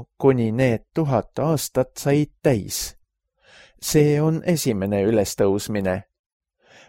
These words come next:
Õnnis ja püha on see, kes saab osa esimesest ülestõusmisest. Nende üle ei ole teisel surmal meelevalda, vaid nad on Jumala ja Kristuse preestrid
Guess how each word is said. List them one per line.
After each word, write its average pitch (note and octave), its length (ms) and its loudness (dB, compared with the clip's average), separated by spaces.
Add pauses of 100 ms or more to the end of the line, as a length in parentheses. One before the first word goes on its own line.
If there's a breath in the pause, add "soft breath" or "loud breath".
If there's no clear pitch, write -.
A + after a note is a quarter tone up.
(200 soft breath)
Õnnis E3 420 2
ja D3+ 100 2
püha C#3+ 440 0
on G2+ 200 -2
see, D#3 460 0
kes A#2+ 180 2 (120)
saab G#2+ 280 0
osa A#2+ 380 2
esimesest D3+ 600 -2
ülestõusmisest. G#2 1120 0 (520 soft breath)
Nende D3 420 2
üle B2 380 2
ei A#2+ 220 2
ole A2 200 2
teisel C#3 500 0
surmal C3+ 460 -2
meelevalda, F#2+ 800 0 (440)
vaid C3 240 4
nad A2+ 260 0
on G2+ 200 -2
Jumala C3+ 420 0
ja G#2+ 180 2
Kristuse G#2 640 -4
preestrid C#3+ 760 -2